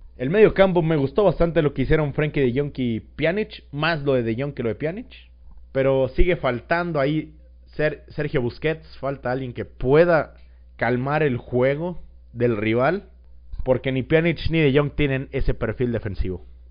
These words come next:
Ah, hablando un poco más de lo que pasó en ataque para el Barcelona,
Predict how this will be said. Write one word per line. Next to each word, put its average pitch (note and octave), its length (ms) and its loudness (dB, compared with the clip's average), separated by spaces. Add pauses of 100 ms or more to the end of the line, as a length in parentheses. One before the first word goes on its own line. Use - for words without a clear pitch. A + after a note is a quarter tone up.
(440)
Ah, E3+ 260 2
hablando A3 280 2
un F3 60 -2
poco G3+ 200 6
más F3+ 200 4
de E3 100 6
lo D3+ 120 2
que C#3+ 100 -2
pasó C#3+ 220 0
en E3+ 80 0
ataque D3+ 280 -2
para D#3 160 0
el D3 60 0
Barcelona, C#3+ 640 0